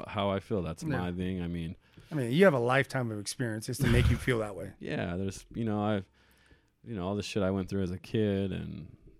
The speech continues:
Speaker 1: and everything in between, and people's like, "Pray, pray, pray." And it's just, I don't look down on anybody that was, if that's religious. I don't. I respect it as long as you respect me and my beliefs. But I, I back you. I'll back you.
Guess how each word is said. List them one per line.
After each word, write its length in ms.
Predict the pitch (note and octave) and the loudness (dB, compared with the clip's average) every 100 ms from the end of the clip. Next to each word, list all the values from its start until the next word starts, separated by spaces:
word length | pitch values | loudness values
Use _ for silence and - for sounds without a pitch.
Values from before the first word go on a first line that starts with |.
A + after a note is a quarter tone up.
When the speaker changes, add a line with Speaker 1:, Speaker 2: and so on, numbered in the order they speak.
| - _ _ - | -20 _ _ -2
Speaker 1:
and 80 | |
everything 320 | G2+ G2+ G2+ G#2 | 0 2 2 2
in 80 | |
between, 440 | F#2+ - G#2 G2 F#2+ | 2 0 0 2 2
and 100 | F2+ | 0
people's 260 | F#2 F2+ | -2 -2
like, 140 | E2+ - - | -2 -6 -4
"Pray, 260 | G2 F2+ | 0 2
pray, 220 | F2 F2 E2 | 0 -2 -2
pray." 260 | A2 G2 | 0 2
And 100 | F#2 | 2
it's 120 | F2+ - | 0 -2
just, 180 | A2+ - | -8 -6
I 160 | G#2 A2+ | -2 0
don't 220 | B2+ G#2+ | 0 -4
look 320 | - F2 F2 - | -4 -6 -6 -8
down 480 | E2+ E2 D#2+ E2+ - - - _ - - | -8 -6 -6 -8 -12 -20 -20 _ -20 -10
on 200 | E2 E2 - | -8 -8 -8
anybody 460 | F2 F2 E2+ D#2+ D#2 | -8 -6 -6 -6 -8
that 140 | D2+ | -10
was, 140 | - E2 - | -10 -12 -8
if 100 | F2 | -2
that's 240 | G2 - | -2 -2
religious. 320 | D#2+ D2+ - - | -4 -4 -6 -6
I 100 | F#2 | -4
don't. 240 | F2+ D#2+ - | -2 -4 -6
I 100 | - | -4
respect 540 | E2+ E2 - A2+ G#2+ - | -2 -2 0 0 2 2
it 220 | G#2+ - - | 0 0 -6
as 100 | - | -6
long 180 | E2+ F#2 | -2 0
as 100 | F#2+ | 0
you 60 | F#2 | 0
respect 360 | F2+ - F2+ - | -6 -4 -4 -2
me 140 | F#2 | -2
and 80 | E2+ | -2
my 160 | F2 F#2+ | -2 -2
beliefs. 360 | G2+ G#2 G2+ - | -2 -2 -2 -2
But 180 | F2 | -2
I, 260 | - F2+ G#2 | 0 0 0
I 120 | - G2+ | 2 4
back 300 | A#2 B2 - | 4 4 2
you. 140 | D#2 | -2
I'll 120 | E2+ F2 | -2 2
back 300 | F#2 F#2+ G2+ | 2 2 0
you. 240 | G2+ | 0